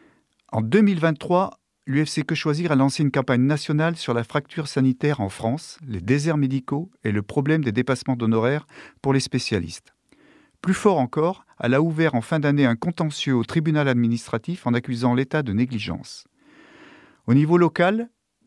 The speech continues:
l'U F C Que Choisir de l'Ain prépare un numéro spécial de sa lettre aux consommateurs sur ce sujet de la santé. Vous la trouverez bientôt sur notre site un point U F C que choisir point F R.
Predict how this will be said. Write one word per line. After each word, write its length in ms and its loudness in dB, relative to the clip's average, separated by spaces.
l'U 180 0
F 40 -12
C 120 -2
Que 100 -6
Choisir 320 0
de 100 0
l'Ain 120 2
prépare 400 -2
un 140 2
numéro 400 2
spécial 480 -2
de 100 0
sa 160 0
lettre 220 0
aux 40 -2
consommateurs 640 -2
sur 160 -8
ce 100 -8
sujet 380 -2
de 100 0
la 120 2
santé. 420 -6
Vous 100 -4
la 100 2
trouverez 340 -4
bientôt 300 -2
sur 160 -4
notre 260 -2
site 300 -8
un 180 2
point 320 0
U 200 0
F 40 -2
C 180 -6
que 140 -4
choisir 420 -4
point 300 0
F 100 -16
R. 260 -14